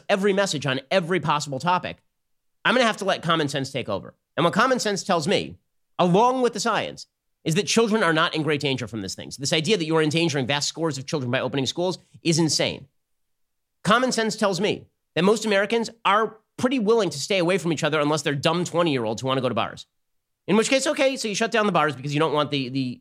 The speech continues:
virus transmitted at high rates. But also, if twenty-year-olds get it, they're probably not gonna die because that's what the stats actually say. Right? That's what the science tells me. But don't tell me that science tells me you have to shut down entire cities again and that this is going to solve the problem in any serious way.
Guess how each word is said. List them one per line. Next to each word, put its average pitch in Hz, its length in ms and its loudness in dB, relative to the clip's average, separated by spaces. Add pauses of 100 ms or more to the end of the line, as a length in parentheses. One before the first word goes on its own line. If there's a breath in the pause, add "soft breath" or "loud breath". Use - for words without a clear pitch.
virus 156 360 0
transmitted 131 480 -2
at 123 100 -2
high 131 80 -2
rates. 127 220 -2
But 214 100 2
also, 226 380 2 (160 loud breath)
if 175 120 -2
twenty-year-olds 220 460 2
get 202 120 2
it, 170 60 -6
they're 180 80 0
probably 170 240 0
not 143 160 0
gonna 143 120 -6
die 95 160 -6
because 110 180 -12
that's 165 200 0
what 170 100 -10
the 160 60 -10
stats 151 280 -2
actually 135 320 -4
say. 85 320 -6 (520)
Right? 151 120 0
That's 214 200 2
what 233 100 0
the 190 80 -4
science 190 460 2
tells 143 240 -2
me. 104 240 -8 (440)
But 170 100 0
don't 262 220 2
tell 214 200 2
me 123 120 0
that 120 140 -6
science 185 380 0
tells 185 220 0
me 151 100 0
you 143 40 2
have 139 100 -2
to 147 60 -6
shut 196 280 -2
down 180 200 2
entire 160 340 -2
cities 143 420 -4
again 104 460 -6 (220)
and 156 100 0
that 165 100 2
this 185 120 -2
is 185 120 -2
going 180 200 0
to 139 80 -6
solve 175 260 0
the 151 80 -4
problem 131 400 0 (220)
in 135 120 -2
any 160 320 0
serious 156 440 0
way. 107 300 -4